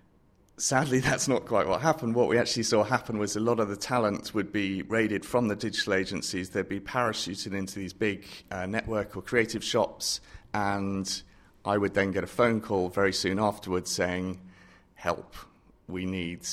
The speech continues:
to improve the knowledge levels, we need to improve, you know, people's understanding of the opportunities."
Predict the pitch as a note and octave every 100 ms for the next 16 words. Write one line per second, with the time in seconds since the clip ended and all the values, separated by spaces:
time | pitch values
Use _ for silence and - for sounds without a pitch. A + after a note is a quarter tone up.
0 | - - _ - F2+ F#2 E2+ G2 C#3 C3+
1 | A#2+ A#2+ A2 G#2+ G2+ - G2+ F#2+ F#2 -
2 | F2+ E2+ F#2 F2 F2 - - G2 F2 G#2
3 | F#2 E2+ F#2+ F#2 - A2+ A2 F#2+ F2+ F#2
4 | - - D#3+ A#2+ - G2+ F#2+